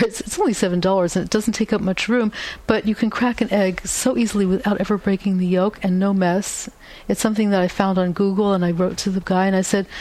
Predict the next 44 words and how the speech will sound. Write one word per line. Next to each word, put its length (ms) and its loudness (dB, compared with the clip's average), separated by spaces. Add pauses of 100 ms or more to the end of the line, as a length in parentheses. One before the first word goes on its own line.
(220)
"If 120 -2
this 200 0
is 120 2
as 120 0
good 180 2
as 80 4
I 100 2
think 220 0
it 80 -4
will 140 0
be, 260 2
I'll 140 2
help 280 0
you 180 2
do 320 0
the 120 -2
Kickstart 560 -2
to 100 -2
fund 280 0
it," 100 0 (240)
'cause 160 -6
I 120 2
didn't 260 0
want 160 2
it 80 -6
to 80 -4
disappear. 640 -2 (480)
But, 180 0 (100)
and 240 2
to 120 2
answer 280 0
your 60 0
question 360 0
more 120 2
directly, 640 0 (400)
you 100 0
can 220 0
do 180 0
with 120 2
very 260 0
little 240 2
equipment. 520 -4 (380)
In 80 0
fact, 460 0